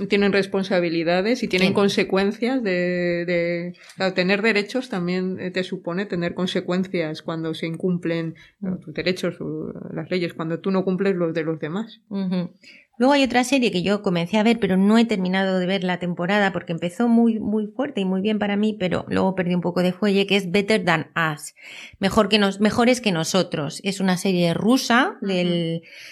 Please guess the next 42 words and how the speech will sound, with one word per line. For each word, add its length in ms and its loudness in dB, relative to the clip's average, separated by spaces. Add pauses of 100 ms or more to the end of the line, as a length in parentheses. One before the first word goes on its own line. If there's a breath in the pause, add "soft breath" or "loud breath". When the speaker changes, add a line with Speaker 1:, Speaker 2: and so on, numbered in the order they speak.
(260 loud breath)
Speaker 2:
eh, 200 6
que 100 -4
está 880 2
ambientada 500 2
en 100 2
el 140 2
Moscú 380 0
del 220 4
dos 140 0
mil 160 2
veintinueve 840 2
y 280 2
lo 160 2
mismo, 340 0
los 160 -4
androides 440 -2
forman 300 -2
parte 260 -6
de 100 2
la 160 2
sociedad, 680 2
Speaker 1:
Ujú. 420 -8
Speaker 2:
ayudan 300 6
a 80 6
las 200 4
familias, 600 4
trabajan 600 4
y 80 0
tal. 200 0
Y 60 -2
aquí 180 -2
hay 180 6
una, 520 0
un 200 0
androide 640 4
que 100 2
se 80 0
llama 220 0
Arisa, 520 0 (1200)
eh, 420 4
que 200 -2
es 320 0